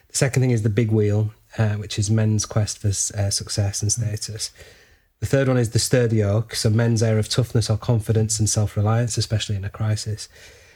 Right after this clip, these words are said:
And number four is give 'em hell, which is the acceptability of violence, aggression and daring in behaviour.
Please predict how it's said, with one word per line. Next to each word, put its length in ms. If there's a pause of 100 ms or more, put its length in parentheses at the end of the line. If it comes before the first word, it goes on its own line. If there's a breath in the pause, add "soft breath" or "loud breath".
(180 loud breath)
And 60
number 120
four 220
is 80
give 180
'em 120
hell, 420 (680)
which 180
is 80
the 100
acceptability 760
of 80
violence, 520
aggression 520
and 180
daring 380
in 120
behaviour. 560